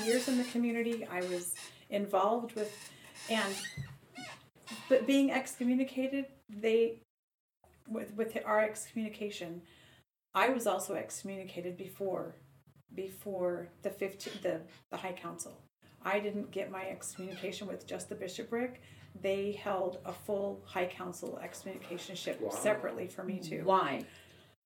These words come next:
Speaker 3: Because
Speaker 1: I don't
Speaker 3: as a
Speaker 1: know.
Speaker 3: woman, you're under the authority of the bishop,
Speaker 1: The bishop.
Speaker 3: not the stake
Speaker 1: You're right.
Speaker 3: president. Because your
Speaker 1: Right.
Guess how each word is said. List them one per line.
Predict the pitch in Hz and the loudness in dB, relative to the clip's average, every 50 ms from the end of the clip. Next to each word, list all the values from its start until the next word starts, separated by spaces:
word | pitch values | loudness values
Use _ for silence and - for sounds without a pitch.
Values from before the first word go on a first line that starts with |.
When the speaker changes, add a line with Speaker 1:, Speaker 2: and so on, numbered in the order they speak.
| - - - - | -20 -20 -2 2
Speaker 3:
Because | - 196 190 - - - 220 180 175 175 | 2 2 2 2 2 6 8 8 8 8
Speaker 1:
I | - 196 | 6 6
don't | 202 | 8
Speaker 3:
as | 185 190 202 202 208 | 10 10 10 8 6
a | 220 | 6
Speaker 1:
know. | 214 | 6
Speaker 3:
woman, | 196 202 214 220 190 156 151 160 165 165 | 8 8 8 8 8 6 4 4 4 4
you're | 165 170 170 | 6 6 6
under | 160 160 165 165 | 6 6 4 2
the | 160 156 139 | 2 0 0
authority | - - - 156 151 143 156 156 | 0 2 2 2 4 4 2 2
of | 147 | 2
the | 156 | 0
bishop, | 156 - 180 175 - 233 - - | 0 2 2 4 4 4 4 6
Speaker 1:
The | 214 | 6
bishop. | 180 165 160 | 6 6 6
Speaker 3:
not | 160 160 160 156 - - - | 6 6 6 4 2 0 2
the | - 160 143 147 151 | 2 4 4 4 2
stake | 147 - - - 143 - 101 - | 2 -2 -2 0 0 0 0 0
Speaker 1:
You're | 196 196 | 0 2
right. | - - | 2 2
Speaker 3:
president. | - 120 - - - 151 147 135 113 - | 2 2 0 -2 -2 -2 -2 -2 0 2
Because | 175 165 - 190 180 160 170 165 | 0 2 6 6 6 6 8 6
your | 165 165 | 4 4
Speaker 1:
Right. | 160 160 | 6 6